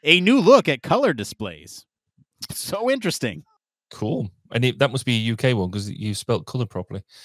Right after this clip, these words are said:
Speaker 2: Um,
Speaker 1: Color.
Speaker 2: <laughs>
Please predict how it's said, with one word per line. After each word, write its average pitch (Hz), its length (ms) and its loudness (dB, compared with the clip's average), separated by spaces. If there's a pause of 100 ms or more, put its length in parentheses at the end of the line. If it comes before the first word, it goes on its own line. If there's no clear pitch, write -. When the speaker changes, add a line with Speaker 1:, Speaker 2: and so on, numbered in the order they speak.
(280)
Speaker 2:
Um, 135 440 2 (520)
Speaker 1:
Color. 139 520 2 (500)
Speaker 2:
<laughs> - 20 -8